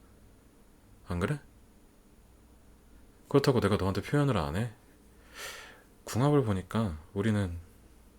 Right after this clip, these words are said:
표현 많이 해줘야 된대. 무뚝뚝하고 표현이 없어가지고 진심을 모르는 경우가 되게 많이 생긴다고 하더라.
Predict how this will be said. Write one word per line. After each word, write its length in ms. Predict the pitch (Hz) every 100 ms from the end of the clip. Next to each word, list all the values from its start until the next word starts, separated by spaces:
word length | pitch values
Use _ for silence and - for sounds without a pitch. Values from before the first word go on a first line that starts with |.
| - - - - - - - -
표현 180 | - 165
많이 220 | 95 78
해줘야 220 | 113 147 156
된대. 380 | 80 76 85 110 - - - - - - - - - - - - - - - - - - -
무뚝뚝하고 1120 | - 92 - 98 92 - 85 80 78 78 76 64 78 - - - - - - - - - - - - - - - - - - - - - - - -
표현이 320 | - 143 147
없어가지고 880 | 90 78 - 90 78 73 80 90 85 - - - - - - - - - - - - - - - -
진심을 480 | - 98 95 98 90
모르는 400 | 80 78 85 82
경우가 380 | 80 76 73 -
되게 280 | - -
많이 340 | 73 73 71 76
생긴다고 600 | 78 78 76 71 62 76
하더라. 380 | 76 - 69